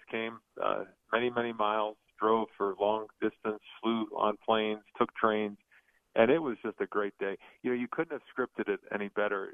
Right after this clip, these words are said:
It was raining in the morning. Uh, the forecast looked hopeful, but you never know. And right, uh, before we were set to begin,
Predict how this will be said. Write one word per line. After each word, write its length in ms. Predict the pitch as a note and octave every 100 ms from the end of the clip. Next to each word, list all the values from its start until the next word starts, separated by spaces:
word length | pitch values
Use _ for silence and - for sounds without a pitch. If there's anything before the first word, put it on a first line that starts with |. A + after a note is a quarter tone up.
| A2
It 60 |
was 160 | A2 G#2 F#2
raining 360 | A#2 C#3+ C#3
in 120 | B2 A2
the 80 |
morning. 360 | G#2 G2+ G2 F#2 _ _ _ _ _ -
Uh, 360 | G2 G2 F#2 F#2
the 60 |
forecast 480 | - C#3+ - C3 A#2+ -
looked 180 | A2
hopeful, 400 | - A2 - G#2 G2+
but 120 | A2+
you 80 | B2
never 280 | A2 G2 F#2+
know. 300 | F#2 F#2+ F#2+
And 180 | G2+ G#2 - _ _ -
right, 300 | A2 B2+ D3 - -
uh, 40 | A2
before 420 | A#2 A2 A#2 A2+ G#2+
we 140 | G#2+
were 140 | G#2 -
set 180 | G#2+ -
to 60 |
begin, 520 | G2+ G2+ G2 F#2 F#2